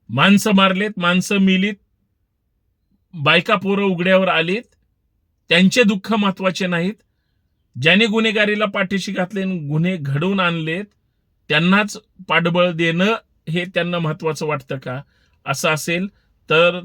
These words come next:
नामदेव शास्त्रींनी इथून पुढं स्वतः पुढं महंत किंवा न्यायाचार्य किंवा भगवान बाबाचं सुद्धा नाव लावायचा अधिकार उरलेला नाही. कारण भगवान बाबांचे विचार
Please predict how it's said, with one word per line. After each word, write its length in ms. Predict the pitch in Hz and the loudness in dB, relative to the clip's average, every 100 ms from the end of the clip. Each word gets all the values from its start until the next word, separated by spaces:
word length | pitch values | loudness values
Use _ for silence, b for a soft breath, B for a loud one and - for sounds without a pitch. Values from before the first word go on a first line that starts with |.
| - | -4
नामदेव 440 | 143 170 175 190 | 0 2 2 2
शास्त्रींनी 640 | 175 160 - 165 170 175 170 151 | 2 -4 -2 -4 -2 -4 -6 -10
इथून 380 | 139 208 202 | -4 0 0
पुढं 420 | 185 165 151 156 170 _ _ _ _ _ _ _ _ - | 0 -2 0 0 -2 _ _ _ _ _ _ _ _ -8
स्वतः 380 | - 170 220 | -4 2 2
पुढं 460 | 226 185 180 175 165 - | 2 2 2 2 0 -8
महंत 560 | 147 165 175 208 196 190 180 | 0 4 6 4 2 -4 -4
किंवा 240 | 180 175 | -4 -2
न्यायाचार्य 600 | 170 165 165 156 165 165 | 0 2 0 0 -2 -2
किंवा 380 | 165 165 160 156 | -4 -2 -2 -4
भगवान 460 | 139 139 165 190 | -4 -2 2 2
बाबाचं 420 | 175 165 165 151 160 | 2 2 0 -4 -10
सुद्धा 320 | - 147 156 | -10 -6 -6
नाव 400 | 151 151 165 180 - _ _ - | -4 -2 -2 -4 -12 _ _ -4
लावायचा 800 | 131 143 147 147 135 160 165 185 - _ - | 0 2 2 -2 -4 -4 -4 -4 -12 _ -8
अधिकार 520 | 135 143 151 165 160 | -4 -2 -2 -2 -2
उरलेला 500 | 147 147 147 147 143 | -2 -4 -4 -4 -4
नाही. 340 | 139 135 151 180 _ _ _ - | -2 -2 -2 -8 _ _ _ -4
कारण 320 | 131 156 139 | 0 2 0
भगवान 400 | 131 147 190 185 | 0 2 2 4
बाबांचे 480 | 170 165 160 151 156 | 4 4 0 -2 -4
विचार 420 | 143 147 165 | -4 -2 -2